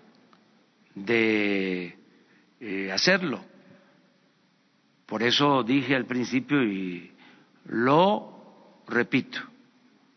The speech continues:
no vamos a dar ni un paso atrás y no vamos, eh, a ceder, porque ayer,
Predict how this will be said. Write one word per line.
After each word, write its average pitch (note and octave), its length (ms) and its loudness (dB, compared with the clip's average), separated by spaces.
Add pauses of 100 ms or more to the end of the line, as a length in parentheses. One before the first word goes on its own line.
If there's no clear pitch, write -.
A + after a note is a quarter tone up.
(960)
no A#2 460 0
vamos D3 400 2
a G#2 60 2
dar C#3 300 0 (160)
ni B2 80 -2
un D3 120 0
paso C#3+ 220 0
atrás C#3 480 -2 (1120)
y G2+ 840 -2 (300)
no A#2+ 420 0
vamos, C#3+ 640 0 (840)
eh, G#2 840 -2
a A2 80 -4
ceder, C#3 480 0 (960)
porque D#3 280 2
ayer, F3 360 4